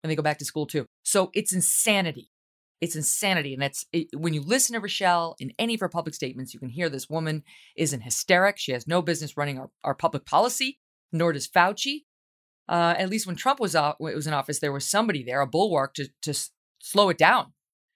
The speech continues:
Now you got Biden and Harris who are, they're double masking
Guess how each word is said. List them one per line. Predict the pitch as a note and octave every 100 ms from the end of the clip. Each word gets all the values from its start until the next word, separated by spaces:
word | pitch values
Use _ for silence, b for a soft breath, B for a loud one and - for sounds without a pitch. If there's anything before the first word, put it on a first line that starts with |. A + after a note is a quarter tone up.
| _ _ -
Now | F3+
you | B3
got | - -
Biden | D#3 F3+ F3+
and | C#3
Harris | C3+ A#3 A3+ -
who | D#3
are, | D3 C#3+ _ _ _ -
they're | G3+
double | G#3 E3+ F3
masking | E3 D#3 F3 A3 A3+ A3+